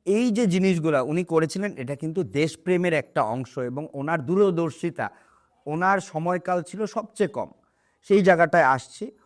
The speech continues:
ওনার এই যে সময় আমরা আন্তর্জাতিকভাবে কি দেখতে পাই, উনি যখন কোরিয়া গিয়েছিলেন তখন দক্ষিণ কোরিয়ার রাষ্ট্রপতি, তৎকালীন রাষ্ট্রপতি বলেছিলেন যে উনি হচ্ছেন দক্ষিণ এশিয়ার একক নেতা।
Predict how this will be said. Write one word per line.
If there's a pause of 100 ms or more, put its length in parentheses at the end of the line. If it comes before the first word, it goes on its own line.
(200)
ওনার
এই
যে
সময়
আমরা
আন্তর্জাতিকভাবে
কি
দেখতে
পাই,
উনি
যখন
কোরিয়া
গিয়েছিলেন
তখন
দক্ষিণ
কোরিয়ার
রাষ্ট্রপতি,
তৎকালীন
রাষ্ট্রপতি
বলেছিলেন
যে
উনি
হচ্ছেন
দক্ষিণ
এশিয়ার
একক
নেতা।